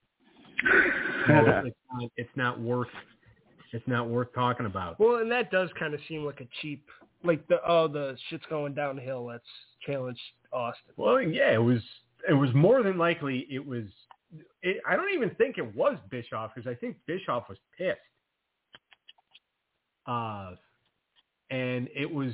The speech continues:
Speaker 2: Goldberg just trying to, you know, uh, send shockwaves through the wrestling world, I guess they, th-, that's what they called it. But it was also him just, you know,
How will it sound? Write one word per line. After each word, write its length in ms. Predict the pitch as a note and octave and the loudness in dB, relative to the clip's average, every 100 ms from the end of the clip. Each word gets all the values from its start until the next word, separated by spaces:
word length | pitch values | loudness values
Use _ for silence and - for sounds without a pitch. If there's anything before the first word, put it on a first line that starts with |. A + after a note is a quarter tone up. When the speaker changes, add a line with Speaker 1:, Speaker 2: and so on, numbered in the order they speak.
| - - | -8 2
Speaker 2:
Goldberg 600 | D3 D#3+ C3+ C#3+ C#3+ B2 | 4 6 6 6 6 2
just 220 | C3+ - - | -4 -4 -4
trying 640 | B2+ C#3 C#3+ C#3+ C#3 B2+ - | 2 4 4 4 0 -2 -2
to, 280 | B2+ C3 A#2 B2 | 0 2 0 -2
you 80 | A#2 | -6
know, 280 | G#2+ A#2 - - - _ _ - - - - - - _ - _ _ _ _ _ _ _ - A2+ | -6 -8 -12 -20 -20 _ _ -20 -20 -20 -20 -20 -20 _ -20 _ _ _ _ _ _ _ -12 -8
uh, 300 | G#2+ G#2+ G#2 - - | -6 -4 -6 -8 0
send 220 | D3+ B2 - - | 2 2 -4 4
shockwaves 680 | C#3 C#3 - B2 A#2+ A#2+ A#2+ - | 6 6 4 2 2 2 -4 -8
through 120 | B2+ | -8
the 80 | A#2 | -4
wrestling 380 | A2 B2 - A#2 | 0 0 0 -2
world, 260 | A2 G#2+ G2+ | 0 0 0
I 80 | G2 | 0
guess 160 | G#2 - | -2 -4
they, 140 | G#2 - B2 | -8 -6 -8
th-, 140 | A2 - | -8 0
that's 180 | C#3 B2+ | 2 2
what 80 | A2+ | 0
they 80 | G#2 | -2
called 380 | - B2+ B2+ F#2+ | 4 4 4 2
it. 120 | G2+ _ | -8 _
But 160 | F#2+ F#2+ - _ _ _ _ _ - | -10 -10 -14 _ _ _ _ _ 0
it 80 | B2 | 2
was 160 | A2+ | 4
also 320 | C3 B2 C3 A2 | 6 6 4 2
him 360 | B2+ B2+ - | 4 4 4
just, 500 | - A2+ - - - | 0 -4 -6 -4 -2
you 60 | G#2 | -2
know, 520 | G#2 G2+ - - | -2 -4 2 4